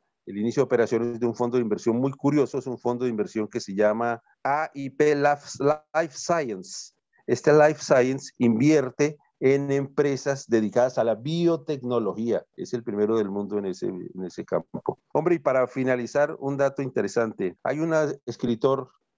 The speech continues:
especial, que se especializa en acciones, y ya que estamos esperando la llegada al mercado de acciones en República Dominicana, hay que ir aprendiendo de acciones.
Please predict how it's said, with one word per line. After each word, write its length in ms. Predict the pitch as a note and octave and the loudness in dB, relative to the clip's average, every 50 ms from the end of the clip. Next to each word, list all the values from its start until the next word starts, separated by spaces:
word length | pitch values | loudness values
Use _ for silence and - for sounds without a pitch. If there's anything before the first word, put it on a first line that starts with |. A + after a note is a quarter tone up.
| _ _ - | _ _ -14
especial, 580 | G2 - _ - F#2+ F2+ - G#2 F#2+ F2 - _ | -14 -10 _ -8 -6 -4 -2 -2 -4 -4 -6 _
que 100 | - F#2 | -10 -10
se 100 | - F2+ | -10 -10
especializa 420 | - - F#2+ - G#2 G#2 - D3 | -8 -6 -2 0 0 2 2 0
en 60 | B2+ | 0
acciones, 300 | A2+ - C3 C#3 D3 C#3 | 0 0 0 0 0 2
y 40 | A2+ | 0
ya 80 | G#2 - | -2 -2
que 80 | C3 | -2
estamos 280 | - - B2 B2 B2 A2+ | -2 -2 -2 -4 -4 -10
esperando 380 | - - A2 G#2 G#2+ G#2+ A#2+ | -6 -2 0 0 2 2 2
la 80 | A#2+ G#2+ | 2 0
llegada 240 | F#2+ F#2+ F#2+ G#2+ A2+ | 0 0 0 0 0
al 60 | A#2 | -2
mercado 320 | G#2+ F#2+ F#2+ - G#2+ A2 | -4 -8 -4 -2 0 0
de 60 | A2 G2+ | 0 0
acciones 320 | - - G#2 G#2 G2+ - | -2 -2 -4 -4 -4 -4
en 80 | G2+ G2 | -8 -10
República 400 | F#2 F2+ G2 G#2 G#2 G#2 - G#2+ | -10 -8 -8 -6 -6 -6 -4 -4
Dominicana, 420 | G#2+ G2+ A2 G2+ G2 A2 A2 A#2 | -2 -2 -2 -4 -4 -2 -2 -2
hay 80 | A#2+ A2+ | -2 -2
que 140 | - A#2 A#2+ | -2 0 0
ir 100 | B2 B2+ | 2 2
aprendiendo 460 | A#2+ - G2+ G2+ G2 G#2 G#2+ A2 A2 | 0 -2 -4 -8 -6 -6 -4 -2 -2
de 60 | G2+ | -2
acciones. 500 | F#2+ - - C#3 C#3 B2 G2+ - _ _ | -2 -4 -4 -4 -4 -4 -6 -12 _ _